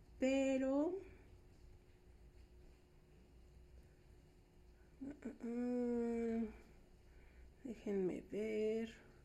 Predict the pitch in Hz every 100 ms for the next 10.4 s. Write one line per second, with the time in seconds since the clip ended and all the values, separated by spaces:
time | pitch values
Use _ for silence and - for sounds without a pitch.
0 | - 285 269 240 - 220 220 - 214 220
1 | 214 214 202 214 - 208 208 208 214 208
2 | 190 156 156 156 160 - 202 196 - 240
3 | 240 214 220 254 269 - 190 - 196 208
4 | 214 - - - - - - - - -
5 | 220 233 247 254 254 247 240 233 214 -
6 | - - - - 226 254 262 247 254 285
7 | 339 349 349 302 277 269 285 - 254 -
8 | 208 - 247 262 254 208 - 220 220 240
9 | 294 - 269 - - 254 254 254 233 190
10 | 185 208 233